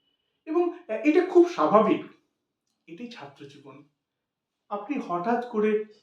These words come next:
পড়ে পাওয়া সময়ে যদি নিজেকে খুঁজে পেতে চান,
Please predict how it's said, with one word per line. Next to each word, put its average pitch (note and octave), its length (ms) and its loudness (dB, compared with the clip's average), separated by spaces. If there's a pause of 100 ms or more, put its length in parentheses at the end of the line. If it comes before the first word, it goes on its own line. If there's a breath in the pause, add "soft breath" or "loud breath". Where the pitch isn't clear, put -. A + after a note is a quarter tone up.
(300 loud breath)
পড়ে B3+ 240 -8
পাওয়া C#4+ 240 0
সময়ে A3+ 580 -2 (240 loud breath)
যদি G3 180 -12
নিজেকে G#3 360 -6
খুঁজে E3 280 -6
পেতে C3+ 260 -12
চান, C3+ 240 -8